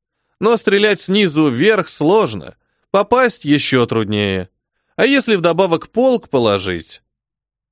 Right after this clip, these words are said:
«Положить?» удивился майор. «Именно», подтвердил лекарь. «Велеть всем лечь. Тогда ядра и картечь пролетят поверху, не нанеся никакого вреда».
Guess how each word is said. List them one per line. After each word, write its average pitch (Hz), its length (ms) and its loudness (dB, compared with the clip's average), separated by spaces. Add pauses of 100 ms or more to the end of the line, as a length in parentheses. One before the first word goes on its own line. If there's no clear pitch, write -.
(140)
«Положить?» 101 760 -2 (140)
удивился 120 480 0
майор. 95 340 -4 (240)
«Именно», 113 520 0 (280)
подтвердил 123 480 0
лекарь. 98 320 -6 (600)
«Велеть 170 400 0
всем 180 340 0
лечь. 160 420 0 (420)
Тогда 165 280 2
ядра 180 400 2
и 143 80 0
картечь 160 460 0
пролетят 139 520 0
поверху, 131 500 0
не 143 140 2
нанеся 165 400 0
никакого 143 460 0
вреда». 98 400 -2